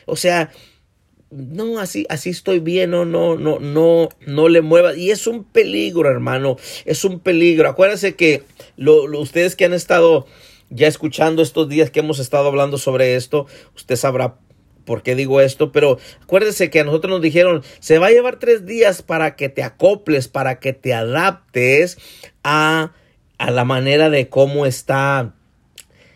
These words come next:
eh, este lugar". O sea, acuérdese que le decía que,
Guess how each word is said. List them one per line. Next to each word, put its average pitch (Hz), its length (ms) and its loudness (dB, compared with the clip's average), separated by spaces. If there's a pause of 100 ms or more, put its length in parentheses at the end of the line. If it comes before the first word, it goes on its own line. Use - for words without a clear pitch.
(120)
eh, 113 720 -4 (880)
este - 240 0
lugar". 165 480 0
O 135 60 0
sea, 127 240 -2
acuérdese 156 500 0
que 135 80 -8
le 123 120 0
decía 139 340 0
que, 131 240 -2